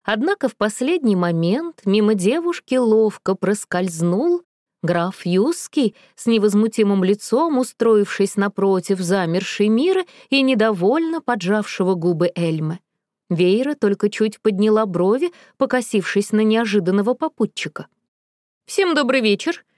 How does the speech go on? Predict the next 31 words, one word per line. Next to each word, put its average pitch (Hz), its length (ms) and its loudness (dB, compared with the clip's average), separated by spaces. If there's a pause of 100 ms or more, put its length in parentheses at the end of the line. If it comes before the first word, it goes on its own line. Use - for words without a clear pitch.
(160)
Леди 330 300 2
Мира, 214 280 2
вы 214 160 2
прекрасны, 262 640 0
впрочем, 254 560 0
как 294 220 0
и 214 40 2
всегда», 170 460 -2 (500)
широко 180 560 0
улыбнулся 180 640 0
Леор. 226 480 -2 (480)
Его 269 280 2
взгляд 277 540 -2
медленно 233 540 2
прогулялся 233 720 0
по 214 100 -2
ней 277 280 0
от 320 100 -12
шеи 269 420 0
до 254 120 0
носков 226 500 -2
туфелек. 170 640 -6 (380)
«Вам 302 240 0
одинаково 226 520 2
идут 202 200 2
и 202 40 4
платья, 196 440 0
и 381 80 2
штаны 208 360 0
с - 100 -6
рубашками». 233 600 -2